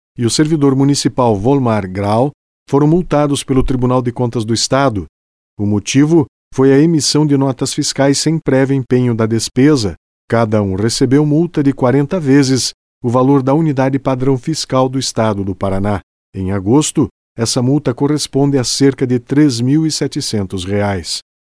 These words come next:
A prática contraria o artigo sessenta da Lei do Orçamento Público,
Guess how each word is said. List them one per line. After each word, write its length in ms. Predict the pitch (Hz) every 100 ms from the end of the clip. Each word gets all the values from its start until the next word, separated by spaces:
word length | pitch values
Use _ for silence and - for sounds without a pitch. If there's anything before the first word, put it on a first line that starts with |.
| _ -
A 120 | 101
prática 680 | - 113 117 147 - 147 117 _ _ -
contraria 720 | 175 175 160 135 151 180 139
o 80 | 110
artigo 400 | 104 131 123 117
sessenta 580 | 113 - 131 135 127
da 120 | 104 104
Lei 180 | 113
do 120 | 107 107
Orçamento 540 | 104 104 92 85 110
Público, 520 | - 180 190 - 117